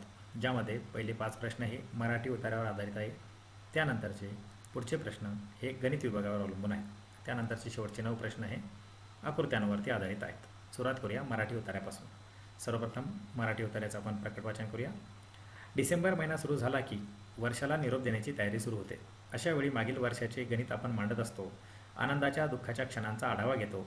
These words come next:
सुखाच्या क्षणांची बेरीज करतो, दुःखाच्या क्षणांची वजाबाकी करतो. अशी गणिते मांडून सरत्या वर्षाला निरोप द्यायचा की मागील वर्षात आलेला प्रत्येक अनुभव नवीन काहीतरी शिकून गेला, म्हणून सहजतेने तटस्थपणे पाहायचे हे आपल्यावर अवलंबून आहे.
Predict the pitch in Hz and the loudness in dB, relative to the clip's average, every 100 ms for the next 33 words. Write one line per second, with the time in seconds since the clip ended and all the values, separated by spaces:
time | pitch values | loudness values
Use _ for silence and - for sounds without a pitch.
0 | - - 120 117 135 127 117 117 123 107 | -8 -8 -2 0 0 0 2 2 2 0
1 | 131 - - - - - - - - 113 | 0 -2 -4 -6 -10 -12 -16 -12 -6 -2
2 | 120 151 151 120 123 135 107 127 127 127 | 0 0 2 0 0 2 2 2 2 0
3 | 107 98 92 92 - - - 113 190 156 | -4 -6 -8 -10 -16 -18 -10 0 4 6
4 | 127 120 120 117 107 113 107 104 156 131 | 4 4 4 4 2 0 0 4 6 6
5 | - 113 113 113 143 131 110 110 104 113 | 4 2 4 4 4 4 4 4 2 2
6 | 104 - - - 104 107 160 165 117 117 | 0 -4 -12 -6 0 4 6 6 4 2
7 | 107 - 113 110 107 104 113 - 175 170 | -2 0 0 2 2 2 -2 0 0 0
8 | 123 110 101 101 - - - 113 160 180 | 2 2 2 0 -4 -12 -2 0 2 4
9 | 110 107 110 107 113 143 123 101 98 98 | 2 4 0 -2 -2 0 2 2 0 -2
10 | - - 110 104 127 147 - 117 120 127 | -8 -10 -2 0 2 0 -2 2 2 4
11 | 123 117 117 110 123 131 113 110 107 101 | 4 4 2 0 0 0 0 0 0 0
12 | 104 104 98 95 120 107 110 107 117 110 | 0 0 -4 -2 0 0 0 0 0 0
13 | 95 98 131 113 | -2 0 -2 -2